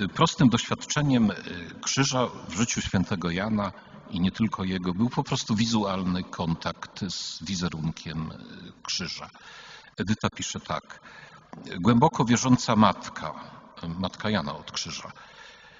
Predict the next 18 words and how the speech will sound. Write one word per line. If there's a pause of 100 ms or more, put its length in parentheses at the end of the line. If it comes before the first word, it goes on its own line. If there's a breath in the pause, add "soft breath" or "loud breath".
(160 loud breath)
już
mi-, (160)
jako
małe
dziecko
zabierała
ze
sobą
do
parafialnego
kościoła. (760 loud breath)
Można
tam
było
ujrzeć (420 loud breath)
Zbawiciela (720)
na
krzyżu.